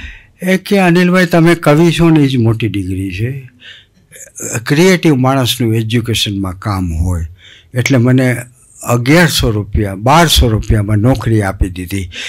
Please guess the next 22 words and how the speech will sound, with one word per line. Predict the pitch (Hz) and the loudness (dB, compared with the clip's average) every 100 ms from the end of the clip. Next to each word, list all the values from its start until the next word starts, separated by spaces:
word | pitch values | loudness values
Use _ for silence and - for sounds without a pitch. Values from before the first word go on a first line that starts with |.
| - - | -16 -2
એ | 240 | 4
મેં | 269 277 | 4 4
કરી. | 269 269 226 123 - _ _ _ _ _ _ 143 | 4 4 4 2 -4 _ _ _ _ _ _ 0
દર | 170 214 | 4 6
વર્ષે | 196 180 214 | 4 4 2
કોન્ટ્રાક્ટ | 208 180 151 185 147 | 4 2 4 2 2
રિન્યૂ | 165 180 220 | 2 4 4
કરવો | 214 147 127 110 107 | 2 0 0 -2 0
પડે, | 107 | -2
એનું | 104 101 131 175 180 | -4 -4 0 2 2
ટેન્શન | - 226 180 202 143 | 2 4 4 2 2
હોય. | 104 113 107 - - - - - _ | -2 -4 -4 -8 -18 -20 -20 -20 _
એટલે | 160 165 202 226 233 233 | -6 -4 2 4 4 2
પછી | 226 202 190 226 | 2 -2 2 2
શું | - 262 | 4 2
થયું? | - 180 170 175 - _ _ _ - _ - - _ | 2 2 2 0 -10 _ _ _ -20 _ -20 -20 _
કમિશનર | 170 214 214 - 131 101 | 2 4 4 2 -2 -2
આવ્યા, | 98 95 98 | -4 -6 -8
તિનૈકર. | - 143 135 113 107 87 - - _ _ _ _ _ - _ - - - | -2 2 4 2 0 -8 -12 -16 _ _ _ _ _ -20 _ -20 -20 -2
એ | 165 | 2
વિઝિટ | 139 156 220 220 - | 4 4 4 2 0
કરી. | 143 104 95 | -2 -2 -8